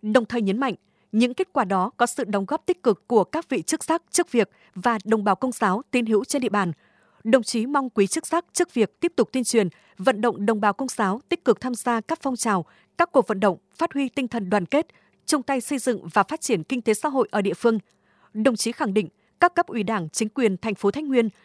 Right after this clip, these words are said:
luôn quan tâm tạo điều kiện cho bà con được tự do tín ngưỡng theo quy định của pháp luật, cùng xây dựng khối đại đoàn kết dân tộc. Thay mặt bà con giáo dân, linh mục, mục sư tại nơi đến thăm đã cảm ơn cấp ủy, chính quyền thành phố Thái Nguyên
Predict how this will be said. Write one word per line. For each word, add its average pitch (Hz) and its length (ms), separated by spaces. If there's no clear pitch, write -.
luôn 269 220
quan 262 180
tâm 254 240
tạo 233 160
điều 208 140
kiện 196 240
cho - 140
bà 226 140
con 233 360
được 226 240
tự 214 140
do 254 200
tín 247 260
ngưỡng 220 260
theo 285 100
quy 262 140
định 208 160
của - 140
pháp 302 180
luật, 247 180
cùng 240 160
xây 277 180
dựng 220 260
khối 220 280
đại 233 180
đoàn 202 180
kết 285 140
dân 247 140
tộc. 208 200
Thay 311 120
mặt 269 220
bà 220 200
con 262 200
giáo 208 140
dân, 240 240
linh 262 260
mục, 226 180
mục 220 180
sư 262 320
tại 220 140
nơi 214 120
đến 196 160
thăm 233 240
đã 220 200
cảm 226 200
ơn 240 180
cấp 349 160
ủy, 196 320
chính 220 200
quyền 226 260
thành 214 160
phố 190 160
Thái 294 140
Nguyên 247 240